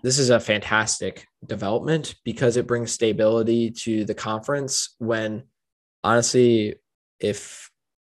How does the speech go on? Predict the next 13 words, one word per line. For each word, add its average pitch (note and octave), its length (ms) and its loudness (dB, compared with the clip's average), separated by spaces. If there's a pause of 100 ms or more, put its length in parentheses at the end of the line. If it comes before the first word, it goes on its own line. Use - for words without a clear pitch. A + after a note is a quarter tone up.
(140)
conference A2+ 340 0
realignment G#2+ 400 4
were G#2+ 80 0
to A2 80 -8
happen G2+ 260 -2
and G2+ 140 -4
the F#2+ 40 -6
Big G2+ 180 -4
Twelve B2 380 4
was A#2+ 200 0
in A2+ 160 -6
the, G#2 320 -8 (120)
the F#2+ 360 -2